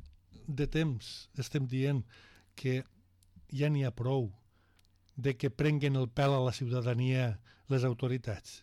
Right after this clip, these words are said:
Si hem estat parlant de la cabuderia d'una conselleria, eh, desconeixent o negant l'evidència d'un, de, d'un problema i d'un increment d'un problema i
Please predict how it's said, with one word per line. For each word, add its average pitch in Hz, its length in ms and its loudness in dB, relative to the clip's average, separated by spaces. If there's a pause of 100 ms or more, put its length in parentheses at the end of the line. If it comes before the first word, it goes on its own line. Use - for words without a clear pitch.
Si - 200 -4
hem 170 80 4
estat 160 260 -2
parlant 135 420 2 (480)
de 127 400 0 (640)
la 139 240 0
cabuderia 123 880 0 (320)
d'una 135 300 0
conselleria, 127 800 0 (640)
eh, 135 340 0 (920)
desconeixent 143 1160 -2 (1200)
o 147 160 2
negant 139 400 4
l'evidència 139 640 0
d'un, 131 320 0
de, 123 240 -2
d'un 135 240 2
problema 127 680 0
i 135 100 -4
d'un 131 200 2
increment 131 560 0
d'un 123 200 0
problema 120 520 0 (420)
i 135 280 0